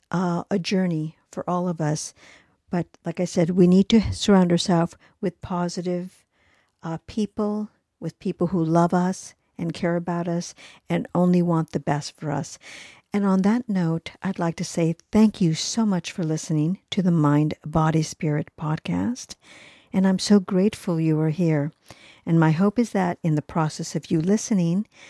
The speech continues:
to this podcast, that you take away something for yourself.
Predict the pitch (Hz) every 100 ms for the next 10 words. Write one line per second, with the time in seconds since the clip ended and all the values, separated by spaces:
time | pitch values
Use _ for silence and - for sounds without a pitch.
0 | - - _ - 165 165 - 180 151 -
1 | 165 160 220 - - - - 190 - -
2 | 247 - 269 247 - 233 - 214 - 202
3 | 185 175 190 147 147 -